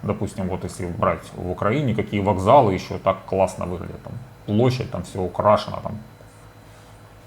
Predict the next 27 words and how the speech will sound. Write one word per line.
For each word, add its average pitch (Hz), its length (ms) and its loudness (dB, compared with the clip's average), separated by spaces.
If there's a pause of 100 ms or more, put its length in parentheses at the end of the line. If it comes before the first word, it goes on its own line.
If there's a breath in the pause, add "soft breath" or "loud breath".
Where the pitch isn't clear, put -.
все - 200 0
супер. - 420 -2
Это 107 160 -2
при 107 140 0
том, 117 160 2
что - 80 -2
там 107 160 6
еще 107 200 4
есть 101 220 0 (280 loud breath)
новые 107 360 8
идеи 104 180 8
реконструкции 107 640 4
там 95 160 2
с - 60 -6
трамвайными 101 480 4
путями 127 420 4
в 104 60 6
обход 101 440 0
этой 92 220 -4
площади. 92 540 -2 (840 loud breath)
Э, 82 380 -2
эти 107 200 4
идеи 107 180 6
тоже 107 240 4
очень 95 300 2
интересные. 90 680 -2 (200)
Но 90 600 0